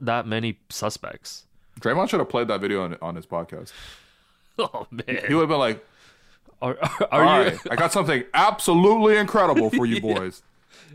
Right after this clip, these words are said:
Speaker 1: And
Speaker 2: Here you
Speaker 1: it's,
Speaker 2: go.
Speaker 1: and it's me and
Speaker 2: Footage
Speaker 1: Le-,
Speaker 2: of me punching
Speaker 1: footage,
Speaker 2: Jordan Poole.
Speaker 1: footage of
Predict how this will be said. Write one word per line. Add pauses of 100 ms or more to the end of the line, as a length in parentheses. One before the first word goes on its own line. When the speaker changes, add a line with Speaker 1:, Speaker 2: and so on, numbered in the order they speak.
(120)
Speaker 1:
And
Speaker 2:
Here
you
Speaker 1:
it's,
Speaker 2:
go.
Speaker 1:
and
it's
me
and
Speaker 2:
Footage
Speaker 1:
Le-,
Speaker 2:
of
me
punching
Speaker 1:
footage,
Speaker 2:
Jordan
Poole.
Speaker 1:
footage
of